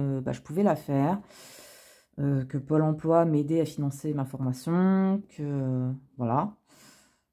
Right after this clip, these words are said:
Donc, euh, depuis hier, j'ai sorti les cours et, euh, j'ai commencé ce matin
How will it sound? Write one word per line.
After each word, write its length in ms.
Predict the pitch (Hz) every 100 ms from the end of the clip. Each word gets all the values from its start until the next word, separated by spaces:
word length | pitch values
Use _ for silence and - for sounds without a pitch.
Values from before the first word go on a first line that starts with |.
| _ _ _
Donc, 440 | - 156 175 175 -
euh, 160 | 151
depuis 360 | 143 151 156 170
hier, 380 | 156 165 185 202
j'ai 140 | 160
sorti 380 | 147 - - -
les 140 | 180
cours 580 | 165 160 175 202 214 214 214
et, 200 | 160 170
euh, 160 | 143
j'ai 140 | 139 143
commencé 320 | 175 202 202
ce 140 | 202
matin 520 | 165 156 156 165 190